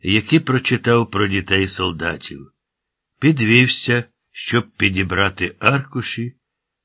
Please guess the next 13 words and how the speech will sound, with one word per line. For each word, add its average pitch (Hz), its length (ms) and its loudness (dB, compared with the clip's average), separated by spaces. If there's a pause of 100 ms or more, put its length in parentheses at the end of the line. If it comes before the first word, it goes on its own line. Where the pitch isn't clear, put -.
(340)
і 95 160 0
раптом 107 720 0 (520)
завмер. 80 880 -4 (840)
До 95 280 -2
нього 156 300 2
долинув 135 520 2
якийсь 127 520 -2 (380)
дивний 151 680 0
звук. 147 560 -10 (840)
Звук 92 680 -4 (380)
ледь 95 440 -2
чутний, 92 840 -6 (600)
далекий, 98 880 -2